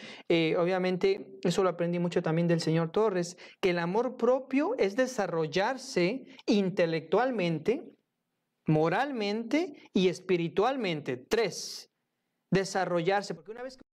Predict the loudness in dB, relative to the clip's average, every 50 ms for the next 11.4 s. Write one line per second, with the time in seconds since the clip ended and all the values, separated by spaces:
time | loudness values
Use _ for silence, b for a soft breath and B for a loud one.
0 | _ _ _ _ _ _ _ -2 0 2 2 2 0 -2 -4 -4 -2 0 2 2
1 | 2 2 2 2 2 2 0 0 -4 -4 -4 -2 0 2 0 0 0 -2 -2 -2
2 | 0 0 0 0 2 2 0 2 2 0 0 0 -2 0 0 0 0 0 -4 B
3 | B B B -2 -2 -2 -2 -2 -2 0 0 0 -2 0 2 0 0 0 2 2
4 | 2 4 4 2 2 0 0 0 0 -2 -2 -6 -10 -10 -12 -16 _ _ _ -2
5 | -2 0 2 2 2 2 0 -2 0 0 0 0 0 2 2 2 2 4 2 2
6 | 2 2 0 0 0 0 0 2 2 2 2 2 0 0 0 0 0 -2 0 -2
7 | -2 -2 -2 0 0 0 2 2 0 -2 -4 -6 -10 -10 -12 -16 _ _ _ _
8 | _ _ _ _ _ _ -4 -2 0 0 0 2 0 0 0 0 -2 -2 -4 -4
9 | -4 -4 -4 -4 -4 -4 -2 -2 -4 -4 -4 -4 -4 -2 -2 -2 -2 -2 -2 -2
10 | -2 -2 -4 -2 -2 -2 0 2 2 2 2 0 -2 -2 -4 -6 -4 -4 -4 -2
11 | -2 -2 -2 -2 -4 -6 -8 B